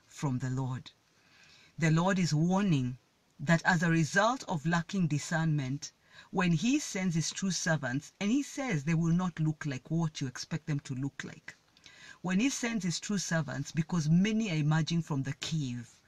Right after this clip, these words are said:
end-time prophets of God, true leaders and revivalists are being sent by the Lord. When we dishonor them as nations, the Lord is warning that judgment will come because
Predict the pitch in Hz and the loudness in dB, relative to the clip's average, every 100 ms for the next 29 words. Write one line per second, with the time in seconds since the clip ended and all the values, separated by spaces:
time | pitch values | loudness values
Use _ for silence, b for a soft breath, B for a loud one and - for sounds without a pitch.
0 | B B B B 226 220 247 233 - 190 | B B B B 0 0 0 -2 0 -2
1 | 165 180 - 131 123 151 143 135 - - | -2 -4 -2 -4 -4 -4 -2 -4 -10 -18
2 | B B B B - - 269 262 254 285 | B B B B 0 4 6 6 4 0
3 | 165 180 190 196 170 160 139 147 165 170 | 0 2 2 0 0 0 0 0 2 2
4 | 170 160 127 131 - - - B B B | 2 0 -2 -6 -10 -14 -16 B B B
5 | 180 151 190 - 180 165 143 135 143 143 | 2 4 2 2 2 2 0 0 0 0
6 | 139 127 - _ b b b - 175 156 | -2 -6 -10 _ b b b 0 4 6
7 | 156 151 - - 208 208 190 208 175 127 | 4 2 -2 -2 -2 0 -2 -2 -2 0
8 | 156 160 - 147 131 147 147 170 170 139 | 0 2 0 -2 -2 -2 0 0 0 0
9 | 147 147 151 151 131 120 - b b b | 0 2 2 2 0 -6 -12 b b b
10 | 160 127 143 165 165 185 170 135 - 160 | 0 2 2 2 0 -2 -2 -2 2 2
11 | 143 123 131 - b b b 160 - - | 2 0 -6 -16 b b b -2 -2 0
12 | 165 139 - | 0 0 -4